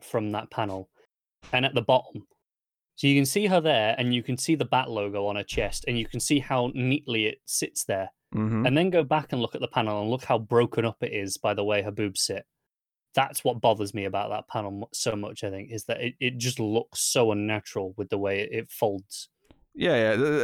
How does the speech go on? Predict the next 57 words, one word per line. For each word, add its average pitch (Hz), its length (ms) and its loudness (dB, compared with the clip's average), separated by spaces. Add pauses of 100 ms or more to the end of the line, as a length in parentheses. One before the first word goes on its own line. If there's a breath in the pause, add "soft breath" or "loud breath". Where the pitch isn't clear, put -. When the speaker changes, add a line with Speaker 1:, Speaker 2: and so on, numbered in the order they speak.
Speaker 2:
it's 139 80 0
suggesting 160 600 2
that 135 80 2
it's 113 120 0
a 120 60 0
fabric 123 460 2
that 92 120 2
actually, 110 400 2 (280 loud breath)
I 139 60 2
mean, 135 180 4 (160 loud breath)
most 170 240 2
clothes 156 220 2
don't 131 180 2
do 123 100 4
this 113 200 2
anyway, 127 360 4
but 127 140 2
certainly 139 420 4
they've 113 140 0
established 117 460 2
in 113 60 0
the 113 60 4
rest 117 200 2
of 113 60 -2
the 110 60 0
book 110 200 2
that 110 80 -2
the 110 80 2
Bat 113 240 4
logo 110 220 2
sits - 300 2
perfectly - 380 2
straight 107 520 2
across - 360 0
the 107 80 -2
top 107 220 0
of 101 80 0
her 95 60 2
chest. 98 500 0 (420 loud breath)
Uh, 117 160 4
but 113 160 2
for 123 80 2
some 156 180 4
Speaker 1:
Yeah. 160 40 6
Speaker 2:
reason 143 180 4
in 135 160 4
that 131 160 4
one 117 160 4
panel, 117 480 2 (160 loud breath)
it's 113 180 2
dipping 123 400 4
into 117 440 2
between 110 260 2
her 104 100 2
boobs 110 340 0
as 101 120 2
if - 380 -2